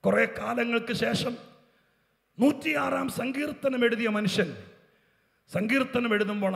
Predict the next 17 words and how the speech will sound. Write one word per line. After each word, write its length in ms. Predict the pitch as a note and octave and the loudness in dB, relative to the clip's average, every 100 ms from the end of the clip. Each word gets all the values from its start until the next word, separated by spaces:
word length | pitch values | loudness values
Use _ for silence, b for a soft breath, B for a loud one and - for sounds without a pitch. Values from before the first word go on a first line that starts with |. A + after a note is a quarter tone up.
| F#3 A#3 | -2 -8
ആത്മക്കണ്ണുകൊണ്ട് 920 | B3 G#3 A#3 A#3 A3 G#3 F#3+ F#3 F3 | -10 -10 -10 -10 -10 -8 -8 -8 -10
അദ്ദേഹം 320 | F3 G3+ G3 F3+ | -10 -8 -8 -8
കണ്ടു. 240 | E3 D3 B2+ - | -12 -16 -18 -14
ബൈബിളാണ്, 520 | D3+ G3+ A#3 A3 F#3 D#3+ - | -10 -6 -6 -6 -8 -12 -10
തോന്നിയത് 340 | F3 A3+ A3+ G#3 | -8 -6 -6 -6
എഴുതി 140 | G#3+ | -6
വെക്കാൻ 220 | F#3+ G3 F#3 | -8 -10 -12
പറ്റിയല്ല. 380 | - F3 G2+ - - _ _ _ _ _ _ _ _ _ - | -12 -12 -14 -18 -20 _ _ _ _ _ _ _ _ _ -12
ആത്മക്കണ്ണുകൊണ്ട് 920 | G#3 C4 C#4 C#4+ - B3+ B3 A3+ G#3+ G3 | -4 -4 -2 -6 -6 -8 -6 -6 -6 -8
അദ്ദേഹം 320 | G3 B3 C4 G#3 | -4 -2 -2 -6
കണ്ടത് 320 | G3+ G3 G3 G3+ - - _ _ _ _ - | -8 -4 -4 -4 -10 -20 _ _ _ _ -16
കിഴക്കൻ 360 | E3 F#3 A3 A#3 | -10 -10 -10 -10
കാറ്റുമല്ല, 460 | A3+ A#3 A3+ G#3 F#3+ E3+ | -10 -8 -8 -6 -6 -8
വടി 200 | F3 G#3+ | -10 -8
നീട്ടിയതുമല്ല, 520 | G#3+ F3+ G#3 F#3 D#3+ D3 B2+ - - | -8 -6 -6 -6 -6 -10 -14 -16 -12
ശ്വാസവുമല്ല, 760 | D3 D3 F3 F3+ F3+ D#3 G2+ - - - b b b b b _ A2 A2 | -8 -8 -6 -2 -2 -4 -8 -10 -10 -18 b b b b b _ -10 2
ദൈവം 400 | C#3+ E3 F3 E3 | 2 2 0 -2